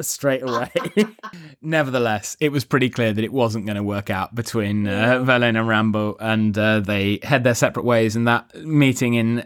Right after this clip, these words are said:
uh, I think it's eighteen seventy-five in this hotel room in Stuttgart, um,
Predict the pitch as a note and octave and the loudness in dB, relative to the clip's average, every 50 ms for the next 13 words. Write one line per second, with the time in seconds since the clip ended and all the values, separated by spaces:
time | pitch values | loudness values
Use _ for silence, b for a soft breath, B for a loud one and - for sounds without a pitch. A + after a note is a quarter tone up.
0 | - - B2 A#2 A2+ A2+ A2 F#2+ - C3 A#2+ A2+ - - C3+ B2+ A2+ B2+ B2 A2 | -4 0 2 2 2 2 0 0 -2 -2 -2 -2 -2 0 0 0 2 2 0 2
1 | - A#2+ A2+ A2 A2 G#2+ - - G2+ G#2 G#2+ G2 G2 G#2+ G#2+ G2 - - G#2+ G2+ | 2 2 2 2 2 0 0 2 2 2 2 2 0 0 0 0 0 -2 -2 -2
2 | - G#2+ G2 F#2+ F#2+ F#2 F#2+ G2 F#2+ F#2+ - - - G2 - - - G2 F#2+ F#2 | 0 0 0 0 0 -2 -2 -2 -2 -4 -4 -4 -4 -6 -6 -2 0 0 0 0
3 | - _ _ _ _ _ - A2 G#2 F#2 F#2+ G2+ G#2 | 0 _ _ _ _ _ -4 -2 -2 -2 -2 -2 -4